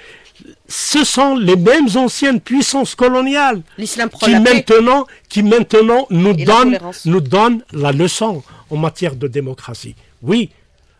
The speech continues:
Speaker 1: la démocratie comme disait Winston Churchill, c'est le moins pire des systèmes. Il faut promouvoir la démocratie, il faut promouvoir la liberté d'expression, il faut promouvoir la liberté de la, la presse. Mais ceux qui font,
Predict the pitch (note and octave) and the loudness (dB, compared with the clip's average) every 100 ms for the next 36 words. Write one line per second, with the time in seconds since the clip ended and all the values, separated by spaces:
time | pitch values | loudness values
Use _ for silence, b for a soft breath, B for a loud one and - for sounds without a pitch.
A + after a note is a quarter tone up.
0 | - C#3+ A#2+ E3 D#3+ - E3 - F#3+ G#3+ | -10 -6 -2 0 0 -4 -10 -8 -10 -12
1 | _ _ _ _ _ - F#3 F#3+ F#3 E3 | _ _ _ _ _ -2 0 0 -4 -2
2 | F#3+ F#3 F#3+ - F#3+ F3 F#3+ E3+ F#3 F#3 | 0 0 0 -2 -8 -8 -10 -10 -8 -10
3 | - - F3+ F#3+ F#3 F#3+ F3 F3+ E3+ C#3+ | -10 -8 -2 2 2 2 -2 -4 -6 -6
4 | D#3 - E3 - F#3+ F3+ B B B D3 | -12 -12 -14 -6 -6 -8 B B B -6
5 | - G#3+ B3+ - A#3 A3+ F#3 A#3 F#3 G3 | 0 0 2 0 0 0 0 0 0 -2
6 | F3+ F#3+ F3 - F#3+ - F#3+ - b b | -4 -6 -6 -8 -12 -12 -14 -16 b b
7 | D3 C3 G3 A#3 - G#3 G3+ F3+ G#3 F3 | -8 -2 2 2 2 -2 -2 0 0 0
8 | F3+ F3+ E3 - F#3 D#3+ D3 - F3 - | -4 -4 -6 -6 -8 -10 -14 -12 -12 -8
9 | G3 G#3 - B B E3+ D3+ G3 B3+ - | -6 -6 -8 B B -4 -2 0 0 0
10 | A#3 G#3+ F#3 A3 F3+ F#3+ F3 D#3+ F3 F3 | 0 0 0 0 0 -2 -2 -4 -4 -6
11 | D3+ D#3+ - B - D3 - G3 - - | -6 -6 -8 B -8 -6 -4 -4 -4 -16
12 | B B B E3 A3+ E3+ - A3+ - G3+ | B B B 2 2 0 0 -2 -2 -6
13 | - A3+ D#3+ | -2 -2 -2